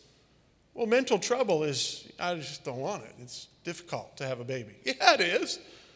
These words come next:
If it's difficult to have a baby, then don't do the thing that brings babies into the world. It's simple as that. Now, I know it's hard when you get tempted. Just don't put yourself in the situation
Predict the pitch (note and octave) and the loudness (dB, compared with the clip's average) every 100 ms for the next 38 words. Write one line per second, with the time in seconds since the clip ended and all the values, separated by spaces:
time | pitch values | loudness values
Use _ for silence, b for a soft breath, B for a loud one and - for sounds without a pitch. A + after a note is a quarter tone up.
0 | B B B _ - A3 E3+ E3 E4+ E4 | B B B _ -2 0 2 2 2 6
1 | D4 C#4 B3+ B3 G3 D4 F4 A#3+ A3+ A3 | 6 10 8 8 8 6 6 2 0 8
2 | C#4 D#4 B3+ D4 C4+ D4+ D4+ C#4+ D4+ D#4 | 8 8 2 2 2 2 2 2 2 2
3 | B3 E4+ F4 C#4+ A3+ G#3+ F#3+ F#3 F#3 C#3+ | 2 4 4 4 4 4 6 6 6 6
4 | D3+ F#3 - F4 D#4+ G3 E3+ G#3 A#3+ D3+ | 2 -2 0 0 2 0 2 0 -2 -4
5 | A2 B B B B - C#3+ D#3+ E3 E3+ | -8 B B B B -8 -6 0 2 2
6 | G#3 D4+ D#4+ A3 C4 - B B B _ | 4 4 6 2 -2 -10 B B B _
7 | - F3+ F#3+ G3 A3+ E4 E4 B3+ G3+ D#4+ | -4 0 0 2 4 2 2 -4 -2 -4
8 | - A#3+ G3+ A#3+ A#3 G3 B3 B3+ C#4+ C4 | 0 -2 0 -4 -2 2 2 0 -4 -2
9 | D4+ D4 D#4 E4+ F4+ - C#4 C3+ | -4 -6 -4 -2 -2 -2 -4 -6